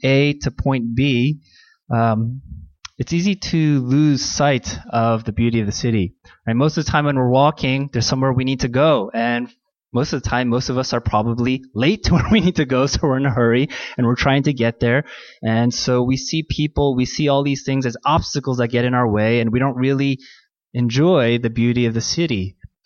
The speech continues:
But then there are those nights, there are those rare nights where, uh, things seem a little peaceful. There's not that many people out. The weather is cool. It's not that humid. You're walking and you see the beautiful city lights. You have nowhere to really go.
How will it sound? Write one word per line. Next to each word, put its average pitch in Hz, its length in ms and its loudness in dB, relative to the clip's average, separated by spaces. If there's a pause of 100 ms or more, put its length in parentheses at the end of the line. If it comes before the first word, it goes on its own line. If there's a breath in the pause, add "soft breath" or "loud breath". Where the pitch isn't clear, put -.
(140)
But - 100 -4
then 202 120 2
there 254 140 6
are 269 120 6
those 240 220 2
nights, 160 320 2
there 151 140 2
are 175 60 4
those 170 200 2
rare 131 300 2
nights 120 640 -2
where, 123 460 0 (340 loud breath)
uh, 104 120 -2
things 143 300 -4
seem 147 220 -6
a 127 40 -2
little 127 200 -2
peaceful. - 720 -6
There's 107 140 -2
not 139 160 -2
that 131 120 0
many 127 200 0
people 127 560 -4
out. 90 260 -4 (380)
The 104 80 -2
weather 113 260 0
is 123 140 -2
cool. 107 540 0
It's - 160 -12
not 113 180 -2
that 120 140 -2
humid. 110 560 -2 (420 loud breath)
You're 104 140 -4
walking 113 460 0
and 107 100 0
you 98 60 -2
see 127 200 -4
the 117 160 -4 (240)
beautiful 156 400 0
city 131 280 -4
lights. 117 300 -2
You 123 80 0
have 127 200 0
nowhere 135 280 2
to 135 140 -4
really 131 240 2
go. 117 480 0